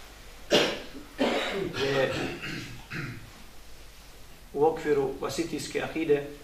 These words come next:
spomenuo dva ajeta kao potvrdu ovog svojstva uzvišenog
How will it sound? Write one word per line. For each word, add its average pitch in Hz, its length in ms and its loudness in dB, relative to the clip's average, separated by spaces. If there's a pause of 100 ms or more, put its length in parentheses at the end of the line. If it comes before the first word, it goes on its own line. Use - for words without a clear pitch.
(920)
spomenuo 151 800 2 (340)
dva 139 420 12
ajeta 131 320 4 (1700)
kao 143 180 2
potvrdu 151 580 2 (720)
ovog 156 320 6
svojstva - 560 6 (1040)
uzvišenog 147 680 0